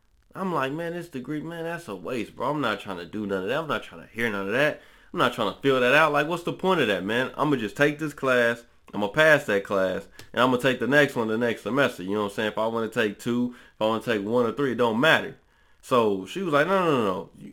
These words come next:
We took this degree plan, man, laid it out. Was like, "Look, man, you took that one, you took that one, you took that one, you took that one, you took that one. You need to take this, this, this, and this, and this.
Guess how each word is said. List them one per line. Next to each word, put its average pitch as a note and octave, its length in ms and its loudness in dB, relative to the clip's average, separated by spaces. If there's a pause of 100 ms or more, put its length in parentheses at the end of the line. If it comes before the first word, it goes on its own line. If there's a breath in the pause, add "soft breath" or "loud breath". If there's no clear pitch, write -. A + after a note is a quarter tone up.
(160)
We B2 180 -4
took F3 260 -4
this E3 240 -2
degree D3+ 400 0
plan, D3 320 2
man, C#3 280 0
laid B2 280 2
it D#3+ 120 2
out. B2 380 4 (1000)
Was G#2 100 -6
like, A#2 160 6
"Look, C#3 220 2
man, A#2+ 220 0
you C#3 80 -4
took - 280 -4
that C#3+ 240 6
one, C#3+ 220 -2 (240 loud breath)
you G#2 80 -6
took G2+ 240 -2
that C3 260 6
one, B2+ 200 -2 (200 soft breath)
you G#2 100 -10
took G2+ 220 -4
that B2+ 220 6
one, B2 140 0
you A#2+ 100 0
took A#2+ 220 -4
that A2 220 2
one, G#2 100 -6
you G2+ 100 -8
took G2 220 -6
that G2 220 4
one. F#2 160 -14 (100)
You G#2 120 -6
need C#3+ 240 4
to A#2+ 60 -8
take G#2+ 260 -2
this, C#3+ 240 2
this, A#2 320 -2
this, A#2+ 300 -4
and A2 100 -4
this, A2 180 -4
and A2 120 -2
this. B2 280 2